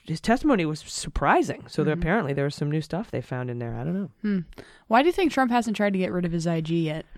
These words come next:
Speaker 1: I don't know why Horowitz is still there.
Speaker 2: Yeah.
Speaker 1: It's interesting, right?
Speaker 2: Mm-hmm.
Speaker 1: Because Horowitz came out and found he,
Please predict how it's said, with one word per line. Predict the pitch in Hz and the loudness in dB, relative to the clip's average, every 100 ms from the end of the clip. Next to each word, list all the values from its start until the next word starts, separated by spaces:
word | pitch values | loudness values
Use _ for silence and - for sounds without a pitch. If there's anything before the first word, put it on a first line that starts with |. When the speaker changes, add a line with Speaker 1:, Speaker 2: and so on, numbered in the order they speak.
| - - | -20 0
Speaker 1:
I | 214 | 4
don't | 294 277 | 4 4
know | 185 190 202 151 123 | 4 6 8 6 2
why | 143 160 143 | 0 2 2
Horowitz | 156 143 139 135 - | 4 4 2 0 -2
is | 135 | -10
still | - 139 127 | -4 -4 -2
there. | 131 123 131 | -4 -4 -4
Speaker 2:
Yeah. | 196 185 170 | -2 0 0
Speaker 1:
It's | 170 226 | 2 4
interesting, | 240 170 - 131 | 4 0 -2 -4
right? | 131 131 156 | -2 -2 0
Speaker 2:
Mm-hmm. | 185 | 4
Speaker 1:
Because | 180 208 | 6 6
Horowitz | 220 180 185 185 - | 6 6 6 4 0
came | 196 170 | 0 2
out | 160 - | 2 2
and | 156 151 | 0 6
found | 147 151 151 | 8 6 0
he, | 147 160 | 0 -2